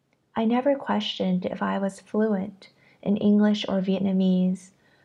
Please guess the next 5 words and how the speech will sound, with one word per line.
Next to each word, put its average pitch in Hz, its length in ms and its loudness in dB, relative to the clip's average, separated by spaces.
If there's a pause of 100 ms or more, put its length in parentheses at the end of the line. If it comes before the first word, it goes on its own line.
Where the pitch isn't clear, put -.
(160)
until 196 380 0
that 196 240 -4
stale, 214 640 -2 (300)
suburban 196 760 0
afternoon 180 840 0